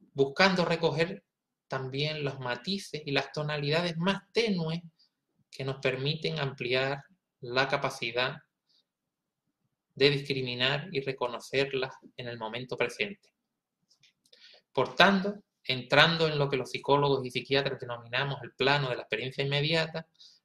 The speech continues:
la atención al presente permite, eh, el principal elemento para tomar conciencia de uno mismo. En este sentido, prácticas como la atención al presente suponen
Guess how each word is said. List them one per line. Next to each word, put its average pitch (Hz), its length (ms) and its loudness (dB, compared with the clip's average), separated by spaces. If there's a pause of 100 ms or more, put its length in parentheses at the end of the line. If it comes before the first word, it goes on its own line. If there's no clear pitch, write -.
la 127 120 0
atención 127 380 -4
al 131 120 -2
presente 139 720 -4 (240)
permite, 139 840 -2
eh, 110 540 -12 (720)
el - 120 -10
principal 120 580 0
elemento 123 480 -4
para 123 160 -4
tomar 117 320 -8
conciencia 131 760 -8
de 123 80 -6
uno 117 180 -10
mismo. - 340 -16 (1000)
En 127 160 -2
este 139 180 -4
sentido, 175 720 0 (500)
prácticas 147 600 4
como 120 160 -8
la 117 60 0
atención 143 400 -2
al 143 120 0
presente 151 720 -2
suponen 170 920 2